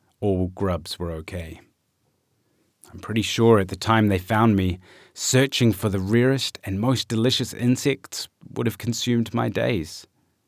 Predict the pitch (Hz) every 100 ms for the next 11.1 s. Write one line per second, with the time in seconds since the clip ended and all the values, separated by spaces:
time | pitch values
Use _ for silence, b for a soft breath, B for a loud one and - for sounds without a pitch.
0 | _ _ _ _ _ _ _ _ _ -
1 | 95 110 117 98 87 - 90 - - 95
2 | 95 90 101 95 95 92 92 95 95 92
3 | 90 - 87 104 98 90 104 95 95 90
4 | 90 92 - 87 82 85 92 87 78 -
5 | - b b b b b - - - -
6 | 110 92 92 95 98 95 87 90 92 90
7 | 104 95 - 90 76 - - - - _
8 | _ _ - - - - 92 98 117 90
9 | 87 95 - _ _ _ _ _ _ -
10 | B - - 120 117 82 - - 87 143